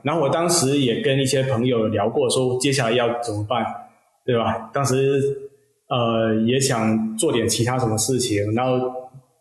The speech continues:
完全在想一个新的 idea，其实没那么容易，尤其是带着功利，功利性目的，就之前讲的，你带着功利性的目的去想说我要做一个，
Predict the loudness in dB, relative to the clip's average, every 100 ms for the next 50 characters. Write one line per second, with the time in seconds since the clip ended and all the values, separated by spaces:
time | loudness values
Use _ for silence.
0 | _ _ -2 0 2 2 2 2 2 0
1 | 0 0 2 2 2 2 2 2 2 0
2 | 0 2 2 2 2 0 0 2 2 2
3 | 0 0 0 0 0 -2 -6 -20 _ _
4 | _ -2 2 2 2 0 0 0 0 0
5 | 2 2 2 2 0 0 0 2 2 2
6 | 2 2 2 0 0 0 2 2 0 0
7 | 2 0 2 2 2 2 2 2 2 2
8 | 2 2 2 0 0 2 2 2 2 2
9 | 2 0